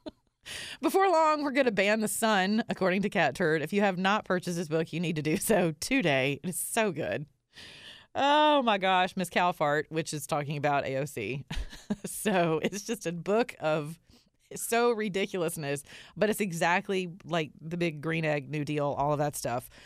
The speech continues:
um, is what he's talking about. But this hat right here will, in the future, be banned somewhere. <laughs> It just, it's offensive to people because of the colors, even though it doesn't even say "Make America Great Again," which I,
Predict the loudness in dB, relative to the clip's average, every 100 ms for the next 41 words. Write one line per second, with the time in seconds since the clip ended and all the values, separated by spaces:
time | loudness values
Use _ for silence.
0 | -20 -20 -4 0 2 0 -2 -6 -4 -4
1 | -2 -2 -2 -4 -4 -6 -4 -4 -6 0
2 | 0 0 -6 -2 -2 -2 -4 0 2 2
3 | 0 0 0 -2 -4 -4 -4 -4 -6 -4
4 | -4 -2 -2 -4 -4 -2 0 0 -2 -4
5 | -2 -2 -2 -4 -6 -8 _ _ -16 -16
6 | -16 -16 -8 -6 -6 -6 -4 -4 0 0
7 | 0 0 -2 -6 -6 -6 -4 -6 -4 -6
8 | -4 0 0 0 -4 -12 -18 _ _ -4
9 | 0 2 2 2 0 0 -2 -4 0 0
10 | 2 0 -2 -4 -2 -2 -4 -6 -6 -6
11 | -8 -6 -6 -8 _ _ _ -20 -20 _
12 | _ -6 -2 0 0